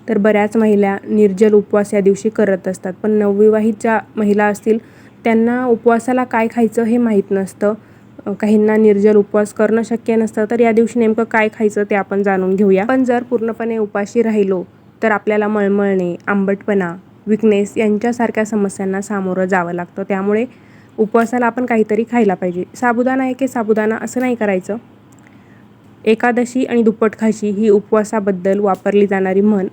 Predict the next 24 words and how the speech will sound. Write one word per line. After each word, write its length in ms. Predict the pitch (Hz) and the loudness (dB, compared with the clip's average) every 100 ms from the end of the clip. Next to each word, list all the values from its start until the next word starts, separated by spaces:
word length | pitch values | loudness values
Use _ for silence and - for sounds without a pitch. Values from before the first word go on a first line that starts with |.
| - | -2
अगदी 280 | 202 196 220 | 0 0 0
तंतोतंत 460 | 208 180 180 175 170 | 0 0 -2 -4 -4
पटणार 340 | 170 170 170 | -6 -6 -6
आहे. 160 | 175 165 | -6 -2
त्यामुळे 360 | 190 196 190 185 - - - | 0 0 0 -2 -8 -20 -4
उपवासाच्या 760 | 220 190 220 214 240 240 240 240 | -2 2 2 2 0 -4 -2 -2
दिवशी 360 | 220 202 214 | 0 -2 -4
आपल्याला 320 | - 208 214 220 | -6 -2 0 2
रोजच्या 380 | 208 202 220 | 2 2 0
जेवणापेक्षा 580 | 214 208 202 196 196 208 | 2 2 0 -4 -2 -2
जास्त 420 | 202 196 190 - | 0 0 -2 -4
जेवायचं 580 | 208 202 196 185 180 190 | -2 0 0 0 -2 -2
नसतं. 380 | 190 185 - 214 - - _ _ - - - - _ _ - 220 | -2 -4 -6 -6 -8 -18 _ _ -20 -20 -20 -20 _ _ -18 -4
तर 100 | 226 | 0
या 140 | 226 226 | 2 4
दिवशी 240 | 233 220 | 2 2
आपण 300 | 220 220 214 226 - - | -2 -2 -4 -4 -12 -4
साबुदाण्याची 480 | 214 208 202 208 226 | 0 2 2 0 0
खिचडी, 500 | 226 208 208 185 180 196 _ _ _ _ _ | -2 0 0 0 -4 -10 _ _ _ _ _
वडे, 400 | 220 214 196 180 196 - _ _ - | 4 4 4 2 -2 -12 _ _ -6
थालीपीठ 480 | - 226 214 196 196 - - - - | 2 2 4 2 0 -4 -20 -20 -6
हे 80 | 247 | 0
नेहमीच 640 | 254 254 247 247 240 - - _ _ _ - | 2 4 4 0 -2 -12 -20 _ _ _ -4
खातो, 360 | 269 262 240 | -2 0 0